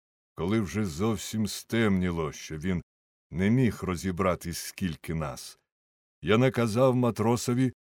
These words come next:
що був залишений у човні і незадовго перед тим добровільно приєднався до нас, покликати по іменах своїх колишніх товаришів. Перш ніж стріляти, я хотів спробувати стати з ними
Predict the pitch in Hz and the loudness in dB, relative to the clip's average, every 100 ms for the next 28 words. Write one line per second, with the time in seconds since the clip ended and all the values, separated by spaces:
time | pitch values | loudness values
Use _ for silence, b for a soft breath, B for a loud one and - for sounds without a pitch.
0 | _ - - 107 117 107 92 113 117 - | _ -14 -4 0 2 2 2 4 4 2
1 | 104 107 104 - 101 - 95 90 107 139 | 2 2 2 -2 -6 -2 0 2 2 2
2 | 139 _ _ _ 85 107 104 110 127 107 | 0 _ _ _ 2 2 4 4 4 4
3 | 107 - 104 107 - 120 104 82 - 101 | 0 0 0 0 0 2 4 2 -4 -4
4 | 104 233 220 160 92 92 - 92 85 90 | 0 0 2 2 2 0 -2 -4 0 0
5 | 85 - 80 80 85 120 - - _ _ | -2 -2 -4 -4 -2 -4 -6 -14 _ _
6 | _ - 104 - 104 139 127 135 - 131 | _ 0 0 2 0 0 2 0 2 0
7 | - 139 - 127 139 147 156 98 - - | 4 2 4 4 4 4 4 2 0 -12
8 | - - 82 95 101 - - 95 98 85 | -10 -8 -2 0 0 -2 -4 0 0 -2
9 | - 87 - 92 95 95 - 95 78 - | -6 -8 -6 -4 -2 -2 -2 -2 -4 -8
10 | _ _ _ _ - 107 90 101 104 - | _ _ _ _ 0 2 2 0 0 0
11 | - 104 104 104 110 107 101 98 95 107 | -2 2 6 6 4 2 2 0 -2 -4
12 | 92 - 104 104 107 107 - 101 - - | -4 -4 0 2 2 0 0 -6 -6 -2
13 | 104 101 101 78 98 101 101 | -2 0 -6 -4 0 2 2